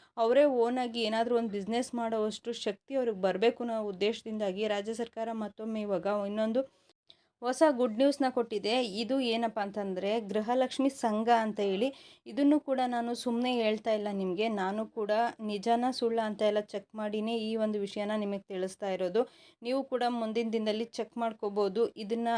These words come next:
ಈ ಒಂದು ಗೃಹಲಕ್ಷ್ಮಿ ಸಂಘವನ್ನ ಮಾಡ್ತಾ ಇದ್ದೀವಿ ಅಂತ ಹೇಳ್ತಾ ಇರೋದು ಸಿ ಎಂ ಸಿದ್ದರಾಮಯ್ಯನವರು, ಹಾಗೆ ಮತ್ತೆ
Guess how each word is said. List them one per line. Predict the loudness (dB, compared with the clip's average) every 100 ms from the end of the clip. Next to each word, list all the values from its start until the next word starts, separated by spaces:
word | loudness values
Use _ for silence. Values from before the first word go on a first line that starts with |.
| 0 -2 -4 _ _ _ _ -2
ಈ | 2
ಒಂದು | 4 4
ಗೃಹಲಕ್ಷ್ಮಿ | 2 2 2 2 0
ಸಂಘವನ್ನ | 2 0 0 2 4
ಮಾಡ್ತಾ | 4 4 2 2
ಇದ್ದೀವಿ | -2 0 0 0
ಅಂತ | 0
ಹೇಳ್ತಾ | 0 0 -2 -4
ಇರೋದು | -4 -2 -2
ಸಿ | -2 -2
ಎಂ | -2
ಸಿದ್ದರಾಮಯ್ಯನವರು, | -2 -6 -4 -2 -2 -4 -4 -2 -2
ಹಾಗೆ | -4 -8 -6 -8
ಮತ್ತೆ | -8 -10 -10 -12